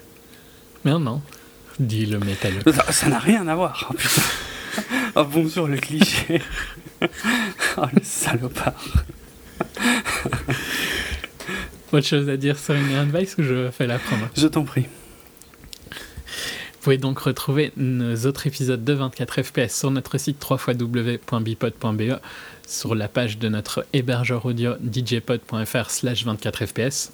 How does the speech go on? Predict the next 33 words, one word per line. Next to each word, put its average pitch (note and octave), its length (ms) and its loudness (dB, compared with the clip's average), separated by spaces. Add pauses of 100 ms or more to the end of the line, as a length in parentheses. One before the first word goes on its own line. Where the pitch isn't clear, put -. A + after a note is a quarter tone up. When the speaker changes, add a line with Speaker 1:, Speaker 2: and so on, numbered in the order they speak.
(160)
Speaker 1:
<clears throat> D3+ 360 0
sur - 180 0
les B2 100 2
réseaux A#2 260 0
sociaux, B2 380 0 (440)
notre A#2 140 0
page A#2+ 220 4
Facebook, A#2+ 380 0 (280)
Facebook C3 520 0
vingt-quatre A#2+ 480 0
F - 100 -6
P B2 80 0
S A2+ 160 -2
Podcast, - 760 -4 (960)
et A#2+ 60 4
sur A#2 180 0
Twitter, A#2+ 300 2 (160)
at C3+ 100 4
vingt-quatre G#2+ 520 -4
F - 100 -8
P G#2 100 -4
S. - 180 -6 (1160)
En A#2+ 80 -2
ce - 80 0
qui - 160 -4
me C3 120 4
concerne, B2+ 320 0
vous A2+ 40 -2
pouvez A#2 160 0
me G#2+ 80 -2
retrouver G#2 480 0
sur - 200 -2
Twitter, A2+ 300 0